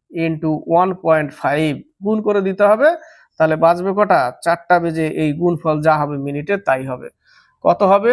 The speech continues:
ষোলো আর ওয়ান পয়েন্ট ফাইভ, পাঁচ ষোলো আশি, আর ষোলো কি ষোলো, চব্বিশ মিনিট।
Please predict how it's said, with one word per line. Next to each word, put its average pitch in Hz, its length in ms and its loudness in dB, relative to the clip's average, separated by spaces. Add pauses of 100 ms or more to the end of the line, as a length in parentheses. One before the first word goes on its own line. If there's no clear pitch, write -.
ষোলো 175 440 0 (120)
আর 156 160 -2
ওয়ান 156 200 -2 (100)
পয়েন্ট 139 340 -2
ফাইভ, 76 260 -6 (640)
পাঁচ 151 180 2
ষোলো 147 360 -4
আশি, 147 420 0 (840)
আর - 120 -12
ষোলো 151 320 -2
কি - 200 -14
ষোলো, 127 420 -8 (3250)
চব্বিশ 156 460 -6
মিনিট। - 180 -14